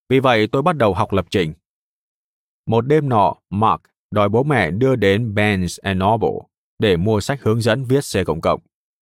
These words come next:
một ngôn ngữ máy tính chủ yếu để tạo các ứng dụng web. "Nó mới chỉ mười tuổi," Ed Zuckerberg nhớ lại. Khi cậu nhóc lập trình viên mới vào nghề phát hiện ra cuốn sách rõ ràng chỉ dành cho người mới bắt đầu thiếu các thông tin quan trọng,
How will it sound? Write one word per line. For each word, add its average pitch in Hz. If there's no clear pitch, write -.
một 107
ngôn 135
ngữ 135
máy 127
tính 120
chủ 123
yếu 101
để 117
tạo 95
các 127
ứng 107
dụng 113
web. 101
"Nó 117
mới 147
chỉ -
mười 123
tuổi," 120
Ed 104
Zuckerberg 90
nhớ 90
lại. 92
Khi 156
cậu 101
nhóc 160
lập 104
trình 92
viên 110
mới 104
vào 98
nghề 87
phát 151
hiện 127
ra 117
cuốn 113
sách 170
rõ 156
ràng 113
chỉ 95
dành 101
cho 135
người 107
mới 95
bắt 165
đầu 98
thiếu 110
các 160
thông 113
tin 107
quan 92
trọng, 85